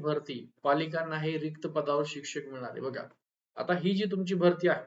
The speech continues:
या शिक्षक भरती दहा हजार जागा म्हटलेल्या आहे, परंतु तुम्हाला सांगतो याच्यात दुप्पट जागा असणार आहे. ज्या दहा हजार जागा सांगितल्यात, या दहा हजार जागेच्या दुप्पट जागा असणार आहे, शंभर टक्के दुप्पट जागा असणार आहे. कारण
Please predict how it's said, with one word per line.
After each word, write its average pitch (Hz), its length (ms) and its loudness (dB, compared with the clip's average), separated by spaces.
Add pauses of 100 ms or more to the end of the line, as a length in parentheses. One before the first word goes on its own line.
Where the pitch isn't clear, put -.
(1000)
या 190 540 8
शिक्षक 185 360 2
भरती 175 380 2
दहा 175 280 4
हजार 175 160 6
जागा 165 280 4
म्हटलेल्या 175 500 4
आहे, 180 100 2
परंतु 175 300 0
तुम्हाला 165 300 0
सांगतो 165 280 -4
याच्यात 156 220 -2
दुप्पट 180 400 2
जागा 143 240 4
असणार - 320 -8
आहे. - 80 -20 (800)
ज्या 156 120 6
दहा 180 260 8
हजार 202 160 10
जागा 190 260 4
सांगितल्यात, 190 440 4 (240)
या 156 120 4
दहा 160 340 0
हजार 170 200 6
जागेच्या 160 640 2
दुप्पट 160 460 2
जागा 151 260 2
असणार 143 280 -4
आहे, - 140 -8
शंभर 170 500 0
टक्के 165 160 -2
दुप्पट 156 340 -4
जागा 131 240 -4
असणार 123 320 -12
आहे. - 100 -16 (920)
कारण 190 260 6